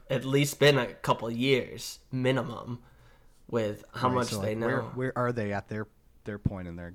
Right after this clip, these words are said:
Speaker 2: lives?
Speaker 1: And if you ever get close, like, for Annie, if, uh, if she was close, she could always just freeze herself and then basically wait to pass on and be like, "Ha ha,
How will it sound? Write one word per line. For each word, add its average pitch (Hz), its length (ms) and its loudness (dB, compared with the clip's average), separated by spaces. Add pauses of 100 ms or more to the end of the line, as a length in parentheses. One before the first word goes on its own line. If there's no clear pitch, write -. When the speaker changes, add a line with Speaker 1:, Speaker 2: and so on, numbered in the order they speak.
(100)
Speaker 2:
lives? 87 460 -10 (840)
Speaker 1:
And 139 80 6
if 135 160 4
you 139 120 10
ever 139 180 8
get 135 240 6
close, 139 540 6 (120)
like, 123 340 2
for 131 240 4
Annie, 131 600 6 (760)
if, 131 500 8
uh, 110 280 2 (880)
if 131 120 0
she 147 220 4
was 160 160 8
close, 120 320 4
she - 180 -2
could 143 120 2
always 123 240 6
just 113 160 -6
freeze 139 400 4
herself 120 640 0
and 123 160 0
then 120 280 0 (340)
basically 131 420 4
wait 123 300 2
to - 60 -4
pass 123 360 -2
on 131 240 4
and 120 100 -4
be 127 100 2
like, 123 240 2
"Ha 147 180 8
ha, 165 500 10